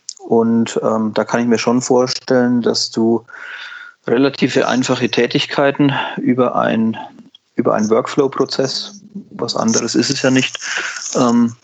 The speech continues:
dort abbildest in der App und somit, ähm, dem Mitarbeiter oder dem gewerblich Selbstständigen, der das für dich erfüllt,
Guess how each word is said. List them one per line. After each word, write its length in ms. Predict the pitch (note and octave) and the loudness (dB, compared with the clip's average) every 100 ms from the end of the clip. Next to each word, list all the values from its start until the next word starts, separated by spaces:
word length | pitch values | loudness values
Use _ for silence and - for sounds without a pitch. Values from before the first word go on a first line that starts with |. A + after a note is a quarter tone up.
| _ | _
dort 220 | - - | -4 0
abbildest 640 | - - D3+ D3+ D#3 - _ - - - | -2 0 0 0 -4 -8 _ -16 -16 -4
in 180 | B2+ C3 | 0 2
der 240 | - - | 2 2
App 220 | D3 - - _ - - - - _ _ | 0 -4 -18 _ -20 -20 -20 -20 _ _
und 320 | A2+ A#2 A#2+ | 0 2 0
somit, 880 | - - - A#2+ B2 B2+ B2 - - - | -2 -4 0 4 4 4 2 -4 -8 -2
ähm, 460 | A#2 A#2 A2+ A#2 - | 0 2 -2 -4 -2
dem 480 | A2+ A2+ A#2 A#2 A2+ _ | 2 4 4 2 -2 _
Mitarbeiter 800 | A#2+ C3+ D#3+ B2+ B2 C3 - D3 | 0 0 0 0 0 2 0 0
oder 220 | A#2 A#2+ | 2 2
dem 240 | A2+ A2 - | 2 0 2
gewerblich 640 | G#2+ G#2+ A2 A#2 - - _ | 2 0 0 -4 -8 -12 _
Selbstständigen, 760 | - B2 C3 - B2+ B2 A#2+ - | -8 -6 -4 -2 0 2 2 2
der 140 | A#2+ | 0
das 140 | A#2 - | 0 -2
für 120 | - | -4
dich 180 | A#2 - | -2 -4
erfüllt, 460 | - - C#3+ - | -2 0 0 0